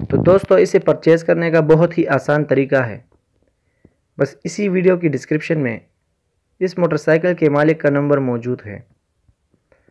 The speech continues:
आप लोग आसानी से इनसे रब्ता करके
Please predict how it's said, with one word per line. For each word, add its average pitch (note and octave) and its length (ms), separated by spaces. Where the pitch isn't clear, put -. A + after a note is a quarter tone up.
आप C#3 200
लोग D3 240
आसानी D3 420
से C3+ 260
इनसे D3 260
रब्ता C#3+ 320
करके C#3+ 440